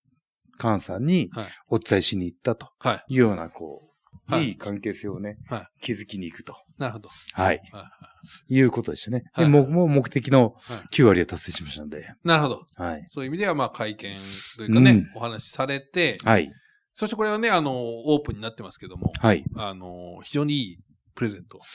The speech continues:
Speaker 1: はい。
Speaker 2: はい。
Speaker 1: そうなんですよ。
Speaker 2: <laughs>
Speaker 1: いや、もう、あれはでも、
Speaker 2: はい。
Speaker 1: だいぶ前もって、
Speaker 2: あー。
Speaker 1: 準備しといてもらわないと。
Speaker 2: そうですね。ちょっと二、三日前に言っても、ちょっ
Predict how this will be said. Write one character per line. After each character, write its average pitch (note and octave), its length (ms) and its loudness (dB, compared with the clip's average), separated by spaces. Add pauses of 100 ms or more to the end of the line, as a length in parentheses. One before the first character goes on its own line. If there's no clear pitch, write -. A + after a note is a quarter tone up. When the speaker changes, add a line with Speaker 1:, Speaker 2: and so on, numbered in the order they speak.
(180)
Speaker 1:
は B2 180 6
い。 E2+ 240 0
Speaker 2:
は F#2 480 -18
い。 - 40 -10
Speaker 1:
そ A#2+ 160 4
う A#2 60 4
な E2+ 120 -2
ん D2 40 -14
で - 60 -20
す - 100 -16
よ。 - 100 -16 (360)
Speaker 2:
<laughs> - 360 -4
Speaker 1:
い B2 40 6
や、 B2 80 12
も B2 120 8
う、 G2+ 40 0 (480)
あ - 200 4
れ F#3 160 12
は F#3 200 10
で E3+ 80 8
も、 B2+ 360 6
Speaker 2:
は G2 280 -4 (140)
い。 - 20 -2
Speaker 1:
だ G#2+ 140 6
い C#3+ 40 10
ぶ F#3+ 500 8
前 D#3 200 10
も F#3+ 140 8
っ G#3 40 2
て、 G#2 600 6
Speaker 2:
あ B2 60 0
ー。 A#2 600 2
Speaker 1:
準 E3 180 8
備 A#2+ 140 6
し - 100 0
と B2+ 100 6
い - 20 6
て G2 80 -2
も F2 160 -4
ら F2+ 60 -2
わ F#2 60 0
な F#2 120 0
い F2 60 -2
と。 E2+ 300 0 (440)
Speaker 2:
そ F#3+ 280 2
う - 20 -2
で A3+ 120 -4
す - 120 -10
ね。 A#2 380 0 (160)
ち - 60 2
ょ F3+ 40 6
っ F3 100 -12
と C3 120 -4
二、 A#2 260 -2
三 A3 240 4
日 A3+ 220 -2
前 A3+ 160 6
に D#3+ 100 4
言 C3+ 80 2
っ - 20 -18
て D3 120 2
も、 C3+ 120 2
ち - 200 2
ょ - 20 6
っ E3 40 6